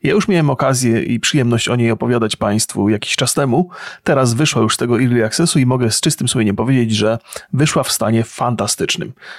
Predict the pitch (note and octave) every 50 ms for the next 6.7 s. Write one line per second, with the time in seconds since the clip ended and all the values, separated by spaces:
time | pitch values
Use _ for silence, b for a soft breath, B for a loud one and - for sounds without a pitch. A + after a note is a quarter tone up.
0 | B B - - - D#3+ E3 - F#3 F3+ F#3+ D3 C3 C3 B2 G#2 F#2+ A2+ C3 -
1 | C3 A#2+ A#2+ A#2 A2+ A2+ A2+ A2+ A2 - A#2 G#2+ A2 - - A#2 F#2+ A2 - -
2 | A#2 - - B2 G#2+ F#2 G2 C#3 C3+ B2+ A2 G2+ F#2+ - - A#2+ A#2 A2+ A2+ G#2+
3 | A2 - A#2+ A2+ A2 - B2 B2 A#2+ A#2+ A2+ B2 B2 A#2+ A#2 A2 A2 G#2 - -
4 | C#3+ - - C3+ - - A#2 A2+ A2+ A2+ A2 A2+ A#2 B2+ B B B B B B
5 | - - B2+ A#2+ A#2 - - - B2 A2+ A2+ A2 A2 A2+ A2 A2 A2 A2 - -
6 | A2+ G#2+ G#2+ - G#2 A2+ A2 G2 F2+ D#2+ E2+ C3+ E3+